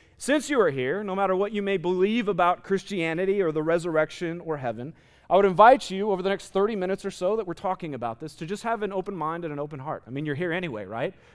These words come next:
Might as well just, uh, just kinda take this in and see what God has to say to you, because here's one of the most important things. We're gonna see, uh, God's promises today, and hopefully you'll have a chance to think through this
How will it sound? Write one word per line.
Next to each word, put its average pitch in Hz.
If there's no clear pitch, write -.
Might 143
as 143
well 160
just, 156
uh, 139
just 151
kinda 151
take 180
this 165
in 175
and 135
see 190
what 185
God 160
has 156
to 139
say 131
to 123
you, 110
because 131
here's 226
one 226
of 202
the 180
most 180
important 175
things. 107
We're 190
gonna 262
see, 135
uh, 139
God's 180
promises 185
today, 90
and 135
hopefully 285
you'll 220
have 220
a 202
chance 214
to 185
think -
through 170
this -